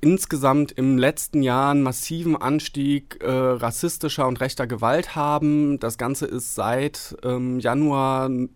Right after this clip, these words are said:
noch mal massiver geworden. Heute kam grad, ähm, von Mut gegen Rechts die, ähm, Angriffe dokumentieren, die Zahlen. Es gab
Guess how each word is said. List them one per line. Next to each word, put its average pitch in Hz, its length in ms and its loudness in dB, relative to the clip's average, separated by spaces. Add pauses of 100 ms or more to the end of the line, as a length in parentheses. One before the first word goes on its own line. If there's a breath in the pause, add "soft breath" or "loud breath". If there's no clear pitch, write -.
(100)
noch 131 440 2
mal 147 920 2 (100)
massiver 151 680 -2
geworden. 143 640 2
Heute 131 260 0
kam 135 300 -4
grad, 123 440 -4
ähm, 120 360 -4
von 120 420 -8 (640 loud breath)
Mut 147 260 0
gegen 131 260 0
Rechts 127 540 -2
die, 120 640 -4
ähm, 120 360 -6 (440)
Angriffe 147 440 2
dokumentieren, 131 720 -4
die 123 120 -6
Zahlen. 143 500 -2
Es 127 180 -6
gab 120 200 -8